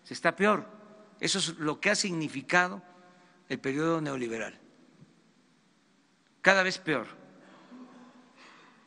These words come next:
Entonces, es detener este proceso y, eh, con los valores que hay,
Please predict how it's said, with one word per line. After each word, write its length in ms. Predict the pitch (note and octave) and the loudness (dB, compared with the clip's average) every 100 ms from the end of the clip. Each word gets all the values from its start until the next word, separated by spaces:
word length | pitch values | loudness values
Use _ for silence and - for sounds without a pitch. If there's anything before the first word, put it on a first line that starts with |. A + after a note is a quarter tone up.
| - D#4+ | -20 -16
Entonces, 420 | - D#3+ C#3 - - - - _ _ | -6 -4 -4 -6 -16 -20 -20 _ _
es 300 | C3+ D3+ - | -2 -2 -4
detener 580 | A2 A#2+ A#2 A2+ F3 G#3+ | -6 -4 -4 0 2 2
este 360 | F#3+ - - F3+ | -2 -4 -8 -8
proceso 640 | E3 E3 - D3 - - - - _ _ _ _ _ _ _ _ _ _ _ - | -6 -6 -4 -2 -2 -4 -16 -20 _ _ _ _ _ _ _ _ _ _ _ -4
y, 600 | C3 F3 A3 - - - - - - - _ _ _ _ _ _ _ _ _ _ - | 2 2 2 -4 -16 -20 -20 -20 -20 -20 _ _ _ _ _ _ _ _ _ _ -16
eh, 340 | A2+ A2 G2 F#2 - - - - _ _ _ _ _ _ _ _ _ _ _ - | -10 -10 -12 -16 -20 -20 -20 -20 _ _ _ _ _ _ _ _ _ _ _ -6
con 180 | C3+ | -2
los 160 | C#3 C3 | -2 0
valores 480 | C3 C#3 F#3+ G3+ - | 2 2 2 2 0
que 200 | - D3 | 0 2
hay, 360 | D3 D#3 F2+ | 2 0 -6